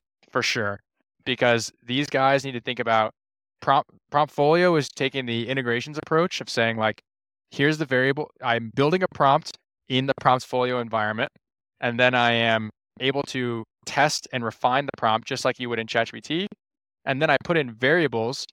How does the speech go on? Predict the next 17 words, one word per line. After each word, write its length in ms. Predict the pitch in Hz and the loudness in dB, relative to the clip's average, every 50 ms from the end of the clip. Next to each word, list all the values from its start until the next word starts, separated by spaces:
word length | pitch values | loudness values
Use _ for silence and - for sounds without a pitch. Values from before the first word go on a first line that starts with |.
| _ _ _ _ _ _ _ - | _ _ _ _ _ _ _ -4
and 160 | 123 131 127 | -2 0 0
the 60 | 123 | 0
variables 520 | 113 107 127 131 143 160 160 160 156 139 143 | 0 2 4 4 4 4 4 2 0 0 0
are 100 | 131 123 | -2 -2
where, 400 | 113 120 120 120 120 120 120 120 - - _ _ _ _ _ _ - | 0 2 4 4 4 4 4 2 -2 -6 _ _ _ _ _ _ -10
when 180 | 127 120 123 | -4 0 0
I 80 | 117 113 - | 0 0 2
plug 200 | - 160 160 151 | 2 2 2 2
this 140 | 165 147 - | 2 -2 -2
into 140 | 151 127 | -2 -2
Zapier 400 | 113 107 120 117 123 135 - 165 | 0 2 2 2 2 2 2 2
or 100 | 151 135 | 4 4
I 60 | 117 113 - | 4 2 2
plug 140 | - 135 131 | 0 -2 -2
this 140 | 127 - | -2 -6
into 120 | - 123 110 | -6 -8 -6
Make, 340 | 113 113 113 135 - - | -2 -2 -2 -2 -2 -4